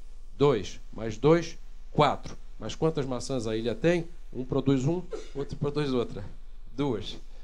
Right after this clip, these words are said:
Então, não é possível essa regra. O que a gente tem que fazer é subtrair do cem por cento de aumento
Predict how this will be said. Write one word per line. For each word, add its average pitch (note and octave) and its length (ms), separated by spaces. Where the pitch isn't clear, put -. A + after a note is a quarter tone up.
Então, E3 360
não G#3+ 240
é A3+ 80
possível F#3 680
essa C3+ 280
regra. G#2 340
O - 60
que E3+ 100
a D3 60
gente C#3+ 240
tem A#2 160
que - 40
fazer D#3+ 460
é D#3+ 100
subtrair F3+ 600
do C3+ 120
cem F#3 240
por E3+ 180
cento B2 380
de - 80
aumento B2+ 640